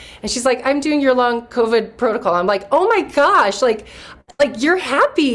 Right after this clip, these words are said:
you're lit up." She's like, "Yeah, my, my husband said I'm more fiery than usual, so I must be coming back to my old personality."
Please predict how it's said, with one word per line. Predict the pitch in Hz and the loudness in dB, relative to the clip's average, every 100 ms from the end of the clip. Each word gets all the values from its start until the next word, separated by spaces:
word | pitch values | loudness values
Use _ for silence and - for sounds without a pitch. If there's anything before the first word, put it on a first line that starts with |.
| 214 | 0
you're | 302 | 0
lit | 277 311 | 2 2
up." | 427 | 0
She's | - 262 | -2 0
like, | 262 254 | 0 2
"Yeah, | 294 302 | 2 2
my, | 226 220 | 2 -2
my | 220 220 | 0 0
husband | 240 269 262 | 0 -2 -6
said | 254 226 208 | 0 0 2
I'm | 202 190 | 0 2
more | 208 240 | 2 2
fiery | 240 214 220 214 | 0 -2 0 0
than | 208 196 | 0 -2
usual, | 196 190 | 0 0
so | 180 185 185 185 - - | 0 2 0 -2 -16 -10
I | - | -2
must | 220 214 | 0 0
be | 214 | -4
coming | 214 196 180 | -4 -2 0
back | 185 165 165 | 0 0 -4
to | 190 | -2
my | 180 | 2
old | 175 175 | 0 0
personality." | 190 180 170 160 160 135 156 | -4 -2 -2 -2 -2 -4 -10